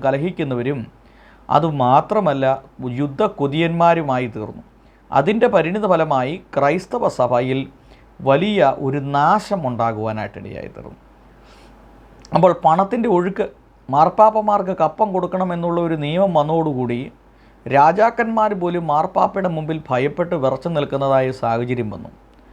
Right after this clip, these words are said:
അങ്ങനെ വന്നതുകൊണ്ട് എന്താണ് സംഭവിച്ചതെന്ന് ചോദിച്ചു കഴിഞ്ഞാൽ ഈ പണത്തിൻ്റെ ഒരു പെരുപ്പം, ഒരു വലിയ ധാരാളിത്തം അവിടെ ഉണ്ടാകുവാനായിട്ടിടയായി തീർന്നു. അതുകൊണ്ട്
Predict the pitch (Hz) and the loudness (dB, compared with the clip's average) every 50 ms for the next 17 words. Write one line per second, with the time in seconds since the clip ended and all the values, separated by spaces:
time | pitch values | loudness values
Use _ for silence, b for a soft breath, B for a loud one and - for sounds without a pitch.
0 | b b b b b b b b 131 143 156 190 240 247 240 196 156 147 147 151 | b b b b b b b b 2 2 2 4 2 4 4 4 4 4 2 0
1 | 147 147 139 139 131 131 131 120 - 127 123 139 147 143 131 131 127 - 120 120 | -2 -2 -2 -2 0 0 -2 0 -2 -4 -4 -2 0 0 0 -2 -4 -4 -6 -4
2 | 120 135 147 151 147 147 139 123 120 117 113 113 110 - 120 110 107 107 117 117 | -2 -2 -2 -2 0 -2 -2 -2 -2 -2 -2 -4 -4 -6 -8 -8 -6 -4 -2 -2
3 | 147 202 - - - - - - b b b b b b b b b - - 123 | -2 -2 -4 -8 -14 -20 -20 -20 b b b b b b b b b -6 -2 0
4 | 131 127 123 120 110 - - 139 147 151 180 196 196 - - 220 208 208 190 165 | 0 0 0 0 -2 -2 2 2 4 4 4 2 0 0 -4 -4 -2 -2 0 0
5 | 147 147 139 143 - 131 127 127 139 135 135 175 185 185 - - 135 131 127 117 | 0 -2 -4 -4 -2 -2 0 0 -2 -2 -2 -2 -2 -2 -2 -2 -2 -2 0 0
6 | 123 123 131 147 147 156 139 123 110 120 117 117 123 139 156 175 185 190 202 196 | 0 0 0 0 -2 -2 -2 0 0 0 0 0 2 2 4 4 4 4 2 0
7 | 196 196 - - - - 120 123 120 120 107 107 107 104 107 107 104 101 98 101 | -2 -6 -8 -10 -8 -6 -6 -6 -4 -6 -6 -6 -4 -4 -4 -4 -4 -6 -10 -10
8 | 101 101 95 - - - - - 57 58 - - - - - b b b b b | -10 -12 -12 -12 -14 -14 -12 -10 -10 -10 -12 -14 -18 -20 -20 b b b b b
9 | b b b - 139 170 214 220 208 165 143 | b b b 2 2 2 2 0 0 0 0